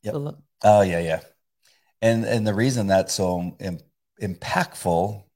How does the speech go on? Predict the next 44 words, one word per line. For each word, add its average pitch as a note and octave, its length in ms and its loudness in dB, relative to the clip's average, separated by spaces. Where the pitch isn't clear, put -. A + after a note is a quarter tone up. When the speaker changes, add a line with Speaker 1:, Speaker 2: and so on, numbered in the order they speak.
Speaker 1:
that G2 140 -6
I F#2+ 60 0
realized F2+ 500 -4
later A#2+ 360 0
is F#2 180 -4
because F#2+ 520 -6
that G2 360 0
was G2 160 -6
not F#2 220 0
something F2+ 300 -8
that E2 80 -14
was E2+ 120 -8
common F2 380 -6
in E2 80 -4
our A2 180 4
family, - 440 -10
in F#2 100 -6
my F2+ 160 0
family, - 300 -10
not F2+ 160 -6
ours - 380 -14
here, E2+ 320 -14
but F2 220 -10
my E2+ 160 -12
family E2+ 340 -12
when E2 120 -20
I D#2+ 40 -16
was D#2 100 -16
a D#2+ 60 -20
kid - 260 -18
Speaker 2:
Mm-hmm. D3 260 -6
Speaker 1:
and E2 200 -12
growing D#2+ 260 -8
up, - 140 -12
that F2+ 220 -8
we G2 140 -10
didn't F2 240 -6
say, F#2 240 -6
"I F2 80 2
love D#2+ 180 -8
you" D#2+ 80 -14
to D#2 100 -12
each D2 140 -14
other. - 120 -16